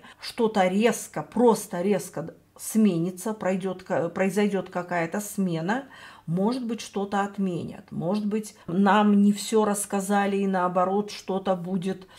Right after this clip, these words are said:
хорошее примут, что все скажут: «Ура, ура, ура!». И эти кармические узлы плавно перейдут в другой сектор жизни Беларуси,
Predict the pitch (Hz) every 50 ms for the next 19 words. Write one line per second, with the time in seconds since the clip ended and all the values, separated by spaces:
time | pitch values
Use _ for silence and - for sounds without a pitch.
0 | - - - _ - - 190 196 196 202 202 180 - - 202 170 170 165 - -
1 | 202 226 254 247 208 185 - - - - - 175 170 - - 208 208 208 - -
2 | 180 180 175 165 160 - 170 170 175 175 170 165 165 170 170 160 156 156 156 156
3 | 160 180 220 269 294 294 - _ - 208 220 233 226 220 - 202 - 202 196 220
4 | 214 208 202 - 190 - - - 202 185 180 180 185 160 170 190 220 269 302 302
5 | - - 226 247 254 254 233 208 196 196 196 - 196 196 202 190 170 185 175 170
6 | 170 160 165 175 175 185 196 175 170 160 165 165 - - - 220 226 233 - -
7 | - 175 165 151 147 170 170 170 165 175 170 165 165 160 160 165 170 175 170 147
8 | 135 131 - - - 139 135